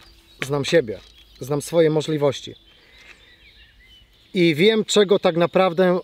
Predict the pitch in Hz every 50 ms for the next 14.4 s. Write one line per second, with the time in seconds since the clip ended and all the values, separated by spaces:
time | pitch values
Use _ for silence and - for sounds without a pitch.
0 | _ - 180 160 - 170 151 - - 202 180 160 139 127 120 110 - - - -
1 | _ - 180 160 160 151 - 151 - - 196 175 127 131 123 - - - - 123
2 | 135 - - 151 139 135 - - - 131 120 120 120 - _ _ _ _ _ _
3 | _ _ _ _ _ _ _ _ - - 120 120 120 117 - - 208 190 156 123
4 | 101 90 - - _ _ _ _ - _ _ _ _ _ _ - - - - -
5 | - - _ _ - - - - _ - - - - - - - 117 165 254 285
6 | 226 208 214 202 156 - - 190 175 170 180 202 185 - - - - - - -
7 | - - - - - - _ - - - - _ _ _ _ _ _ _ _ _
8 | _ _ - 170 139 165 180 165 135 160 147 - - - - 170 175 151 156 -
9 | - - 143 - - - 107 101 - _ _ _ _ _ _ _ _ - - -
10 | - - - _ _ _ _ _ _ _ _ _ _ _ _ _ _ - 156 160
11 | 147 - 170 139 - 151 143 - - _ - 175 160 139 - - 160 190 233 196
12 | 151 143 123 - - 127 120 113 113 107 - - - _ _ - _ _ _ _
13 | _ _ _ _ _ _ _ _ - - 120 185 180 - - 165 - - 160 -
14 | 180 170 165 160 165 156 151 156